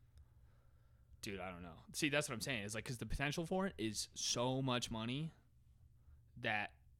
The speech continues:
there's gonna have to be some sort of deal. It's, and these guys aren't, I, I, do I think it'll get to ten thousand dollars? No. Could it get to a thousand? Probably. Y-, that's a hundred billion.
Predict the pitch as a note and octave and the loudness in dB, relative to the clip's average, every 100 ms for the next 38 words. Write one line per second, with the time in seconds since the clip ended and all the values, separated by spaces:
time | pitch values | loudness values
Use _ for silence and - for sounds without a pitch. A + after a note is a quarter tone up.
0 | - - - - - - B2+ A#2 - D#3 | -20 -20 -20 -20 -10 -2 0 0 2 4
1 | C#3+ C3 B2+ - A#2+ A#2 A#2+ A2 G#2 F#2+ | 4 4 2 0 -4 -4 -4 -4 -6 -6
2 | G#2 E2 F#2 - A#2 A2 B2+ F3 F#3+ D#3+ | -8 -10 -12 -6 -4 -2 0 2 2 2
3 | B2+ C3 - - - - - - D3 - | 4 2 0 -10 -20 -20 -6 -2 -2 0
4 | C#3 D3 D#3+ E3 E3 C3+ B2 - C3+ C3 | 2 6 6 8 6 4 2 0 0 2
5 | C3 C3+ C3+ C#3 D3+ - - - - - | 2 2 2 0 -2 -10 -20 -20 -20 -20
6 | - - - - - - F#2 F#2 F2 F2+ | -20 -20 -20 -20 -12 -8 -6 -4 -2 -2
7 | D3 D#3 - - - - - - - - | -4 -6 -12 -20 -20 -20 -20 -20 -20 -16
8 | - G#2+ G2 - F#2 F2+ F2+ F#2+ D#3 G3 | -8 -8 -8 -12 -12 -10 -8 -6 -4 -4
9 | A3 - - - - - - - - - | -4 -10 -20 -20 -20 -20 -20 -20 -20 -20
10 | - - - F2+ G2+ D#3 B2 E2 F2+ C#3 | -20 -20 -12 -6 -4 -4 -6 -8 -8 -10
11 | - - - - - - - - - - | -14 -20 -20 -20 -20 -20 -20 -20 -20 -16
12 | - F#2+ G2 G2+ F#2+ F2+ G2 D3 F#2+ - | -10 -8 -8 -6 -6 -6 -4 -4 -6 -10
13 | - - - E2+ F2+ F2+ A2 | -20 -14 -10 -10 -10 -10 -10